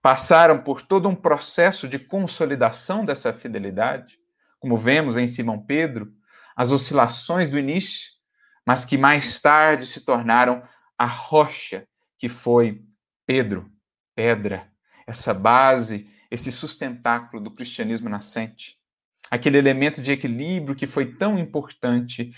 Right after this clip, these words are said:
para que a mensagem chegasse até nós, chegasse aos nossos tempos. Então, logo vemos que Jesus destaca para nós essa fidelidade, acima de tudo, a Deus,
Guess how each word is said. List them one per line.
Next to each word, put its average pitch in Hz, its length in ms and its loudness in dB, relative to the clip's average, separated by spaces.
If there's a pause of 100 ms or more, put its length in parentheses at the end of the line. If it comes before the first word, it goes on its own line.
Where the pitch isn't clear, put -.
(240)
para 123 160 4
que 123 100 -4
a 123 40 0
mensagem 135 580 0
chegasse 117 560 -4
até 110 180 -6
nós, 110 560 -10 (680)
chegasse 104 500 0
aos 104 160 -2
nossos 98 420 -10
tempos. - 640 -18 (1200)
Então, 160 240 6
logo 175 260 8
vemos 156 760 -2 (340)
que 160 100 -8
Jesus 165 420 2
destaca 185 720 -2
para 113 180 -10
nós 101 520 -12
essa 139 220 -2
fidelidade, 131 800 2
acima 208 320 -2
de 143 120 -4
tudo, 170 300 -4
a 123 80 2
Deus, 113 800 -6